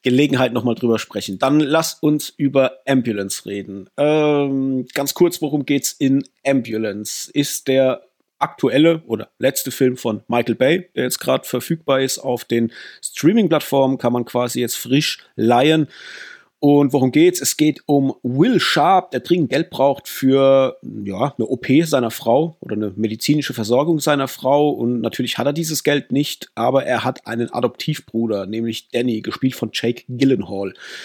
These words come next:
Und Danny wiederum ist ein, ja, sehr charismatischer Dude, ist anscheinend ein Berufsverbrecher und bietet Dan-, äh, bietet Will dann an,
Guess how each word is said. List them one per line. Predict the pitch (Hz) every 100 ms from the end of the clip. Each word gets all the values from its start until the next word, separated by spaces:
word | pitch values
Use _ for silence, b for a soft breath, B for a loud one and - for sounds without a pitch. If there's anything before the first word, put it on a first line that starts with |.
| B B B
Und | - 123 120 123
Danny | 143
wiederum | 156 151 135 143
ist | 139 120
ein, | 135 123 117
ja, | - 98 -
sehr | - - 143 147
charismatischer | - 143 127 117 123 131 131 127 110
Dude, | 107 165 226 247 - -
ist | 147 - - 135
anscheinend | 135 - 131 131 131
ein | 117 120 117
Berufsverbrecher | 127 123 196 - - 175 175 - 156 - 160 156 -
und | 131 135 127
bietet | 151 151 139 120 - -
Dan-, | 123 127
äh, | 123 123 120
bietet | 143 135 117
Will | 127 143
dann | 127
an, | 110 127 156